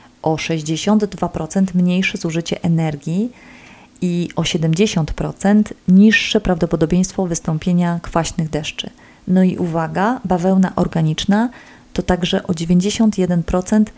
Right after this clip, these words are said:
mniejsze zużycie wody w porównaniu z bawełną konwencjonalną.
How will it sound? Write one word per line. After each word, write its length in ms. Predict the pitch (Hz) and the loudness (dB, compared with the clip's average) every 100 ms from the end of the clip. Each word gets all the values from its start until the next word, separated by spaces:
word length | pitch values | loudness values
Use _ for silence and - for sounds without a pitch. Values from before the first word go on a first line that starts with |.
| - - | -4 4
mniejsze 420 | 185 190 196 196 | 6 6 4 0
zużycie 420 | 175 160 170 170 | 0 -2 0 -2
wody 360 | 151 151 196 226 | -2 -2 -2 -2
w 60 | |
porównaniu 640 | - - 160 170 175 202 240 - | -4 -2 0 2 4 2 2 -6
z 120 | 185 | -6
bawełną 640 | 165 160 175 180 180 180 185 - - - - | -2 0 2 4 4 2 -2 -8 -20 -20 0
konwencjonalną. 1000 | 190 190 175 160 - 151 156 156 - | 4 6 4 2 2 0 0 -2 -4